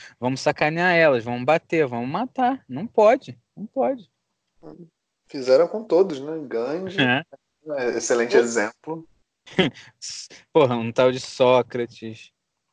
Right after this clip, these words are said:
Speaker 2: É.
Speaker 1: Jesus, tudo, qualquer,
Speaker 2: É.
Speaker 1: qualquer coisa.
Speaker 2: Quando tu
Speaker 1: Mítica
Speaker 2: falou
Speaker 1: ou
Speaker 2: da
Speaker 1: real, não, não importa. Real aqui na
Speaker 2: tu
Speaker 1: nossa
Speaker 2: falou da
Speaker 1: ideia.
Speaker 2: do nosso momento atual. Quando tu falou da,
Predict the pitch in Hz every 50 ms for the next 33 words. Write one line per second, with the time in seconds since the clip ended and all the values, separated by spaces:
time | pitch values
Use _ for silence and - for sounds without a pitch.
0 | _ - 113 110 107 104 98 92 - - _ _ 98 101 101 98 87 82 82 90
1 | - - - - _ _ _ - - 302 311 247 - 123 - - - 214 214 226
2 | 110 110 - - _ _ _ _ _ _ _ _ - 160 151 - - 190 196 -
3 | - - - 185 180 160 127 113 - - - - _ - - - - - 165 156
4 | 160 160 180 214 214 175 - - - 160 156 151 147 143 156 170 180 185 190 196
5 | 175 156 156 165 156 139 127 131 135 143 147 143 147 160 170 - - 147 135 120
6 | - - _ - 113 _ _ _ _ _ _ _ _ _ _ _ - 120 120 123
7 | 127 135 123 - - 123 120 123 120 123 123 123 127 131 120 110 110 - 120 117
8 | 113 117 117 117 113 - _ _ _ _ _ _ _ _ - 113 110 113 107 104
9 | 101 104 110 _ _ _ _ _ _ _ _ _ _ _ _ _ _ _ - 113
10 | 113 113 107 101 - - 127 117 113 110 117 117 110 110 113 110 110 107 113 107
11 | - - 117 101 104 104 - - 131 131 - 131 - - 135 135 139 135 131 127
12 | 123 120 117 110 107 107 104 101 104 101